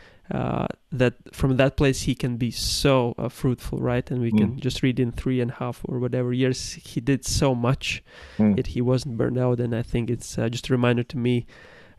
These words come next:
Speaker 1: uh, yeah, just looking in his
Speaker 2: Mm.
Speaker 1: life and saying, "God, uh,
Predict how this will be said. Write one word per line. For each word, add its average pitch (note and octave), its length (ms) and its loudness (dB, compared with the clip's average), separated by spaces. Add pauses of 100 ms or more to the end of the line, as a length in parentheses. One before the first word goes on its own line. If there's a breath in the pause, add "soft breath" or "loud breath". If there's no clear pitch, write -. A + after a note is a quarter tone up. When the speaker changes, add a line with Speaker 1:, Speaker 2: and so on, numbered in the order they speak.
Speaker 1:
uh, A2+ 260 -2
yeah, A#2+ 380 4
just C#3 180 -2
looking B2+ 240 0
in A#2+ 100 2
his A#2+ 220 -4
Speaker 2:
Mm. B2+ 160 0
Speaker 1:
life A#2+ 180 -6
and A#2 220 -4
saying, A#2 380 -2
"God, A#2+ 300 0
uh, A#2+ 240 0